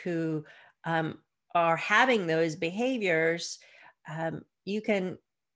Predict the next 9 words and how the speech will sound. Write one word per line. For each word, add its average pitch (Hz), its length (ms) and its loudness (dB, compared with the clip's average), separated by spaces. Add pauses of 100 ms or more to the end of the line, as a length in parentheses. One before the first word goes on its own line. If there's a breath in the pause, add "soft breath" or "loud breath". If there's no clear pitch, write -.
(500)
instead 254 400 2
of 214 240 2
being 196 340 2
fearful 254 680 2
of 233 240 6
them, 165 520 4 (960 soft breath)
in 202 200 4
your 190 160 4
own 208 580 2